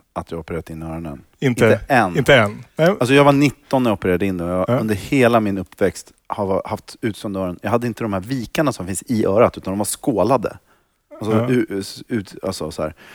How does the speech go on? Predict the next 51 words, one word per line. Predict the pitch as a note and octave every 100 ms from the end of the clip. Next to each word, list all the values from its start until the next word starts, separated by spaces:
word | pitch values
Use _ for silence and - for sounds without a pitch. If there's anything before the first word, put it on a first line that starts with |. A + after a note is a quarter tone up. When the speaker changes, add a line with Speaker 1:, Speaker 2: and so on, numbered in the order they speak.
| - _ -
Speaker 1:
Och | A2+
jag | A2+
opererade | G#2+ A#2+ G#2+ G2+
mig | G2 F#2+ F#2 F#2+ _
i... | - G2 F2+ - _
Jag | B2
ville | B2 B2
vänta | A#2+ G#2+ G2
tills | F#2+
jag | F#2+
gick | F2
ut | F2+ -
gymnasiet, | F#2 F#2 G2+ F2+ D#2+
för | -
man | A2
vill | B2+
Speaker 2:
Mm. | G#2+
Speaker 1:
inte | G#2
gö-, | G#2+
man | A2+ A#2+
vill |
inte | C3 - C3
erkänna | A2 - C3
att | A2 -
man | F#2
har, | F2 E2+ E2+ E2 - _ _ -
man | G#2
blir | G#2
komplex | - B2+ - - - - -
Speaker 2:
Mm. | C3+ A#2 G#2 _ _ _ -
Speaker 1:
när |
man | A2 G#2
är |
i | G2
gy-, | F#2+ F#2+ G2
gymnasiet. | F#2 G2+ G2 E2
Man | A2+ G#2+ A2 A#2+
vill | C3 C3
ju |
vara | B2 G#2+
stark | - - D#3 - -
förstås. | - - - - _ _ _ _ _ -
Så | A2+
jag |
tänkte | - A#2+
att | A2+
jag | A2
gör | A2 G2+
det | G2
efter | F2+ -
gymnasiet. | G2+ B2 A#2 -